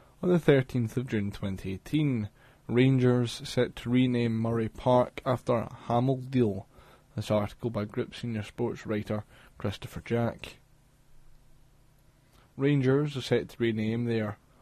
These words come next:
Auchenhowie base after striking a deal with kit manufacturer Hummel. The state-of-the-art facility was named after Sir David Murray when it was opened in two thousand and one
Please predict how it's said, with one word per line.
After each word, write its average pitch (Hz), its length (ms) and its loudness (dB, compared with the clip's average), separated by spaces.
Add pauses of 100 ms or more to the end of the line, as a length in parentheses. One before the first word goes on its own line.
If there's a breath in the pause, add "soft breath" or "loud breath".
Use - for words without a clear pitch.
(200 soft breath)
Auchenhowie 113 760 -2
base 127 380 -2
after 110 300 -8
striking 110 440 -8
a 110 120 -4
deal 113 260 -2
with 113 340 -6 (460 soft breath)
kit 143 260 -4
manufacturer 117 1080 -2
Hummel. 123 460 0 (1040 soft breath)
The 127 60 -2
state-of-the-art 120 680 2
facility 123 560 0
was 117 200 -2
named 120 300 0
after 110 340 -4
Sir 120 220 -2
David 107 340 -4
Murray 123 440 2 (240)
when 120 160 -4
it 123 160 -10
was 127 160 -2
opened 113 340 -2
in 113 100 -4
two 113 140 -2
thousand 104 320 -8
and 107 140 -4
one 117 320 0